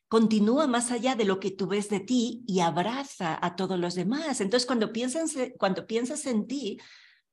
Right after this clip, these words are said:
no solo tienes que pensar ese trozo que hay de la piel para adentro, o si quieres, dentro de tu coche, que es un poco como la,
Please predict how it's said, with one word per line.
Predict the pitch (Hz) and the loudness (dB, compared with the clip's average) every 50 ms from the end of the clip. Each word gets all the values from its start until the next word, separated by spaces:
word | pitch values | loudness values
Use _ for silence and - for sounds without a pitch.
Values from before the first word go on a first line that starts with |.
| _ _ | _ _
no | 208 233 277 | 4 4 4
solo | 277 269 311 339 349 370 | 4 4 2 4 4 4
tienes | 359 277 254 254 233 - | 4 4 4 4 4 4
que | 240 226 | 2 2
pensar | 240 214 214 - 240 226 220 | 2 0 0 2 2 4 4
ese | 220 220 220 220 208 | 4 4 4 2 -2
trozo | - 233 220 220 220 233 226 226 | -2 2 2 2 2 2 0 0
que | 220 196 | 0 2
hay | 190 202 220 | 4 4 6
de | 214 208 | 4 4
la | 190 185 214 | 2 2 2
piel | 220 208 214 214 | 4 2 2 2
para | 220 214 196 190 180 | 2 2 4 4 4
adentro, | 175 202 240 262 262 233 220 214 190 - | 4 4 2 2 2 2 2 2 4 2
o | 247 | 0
si | 247 254 262 208 | 2 2 0 -2
quieres, | - 240 254 294 330 320 285 262 208 | 0 0 2 2 4 4 4 4 4
dentro | 220 247 247 247 277 277 | 2 0 2 2 0 -2
de | 269 254 | -2 -2
tu | - 233 - | -4 -4 -2
coche, | - 262 254 - 226 208 | -2 -2 -2 -2 -4 -4
que | 196 214 | -4 -4
es | 214 | -4
un | 240 220 | -2 2
poco | 196 359 - - 233 240 | 2 4 4 4 4 4
como | - 226 226 226 | 2 0 2 2
la, | 220 208 214 | 2 4 2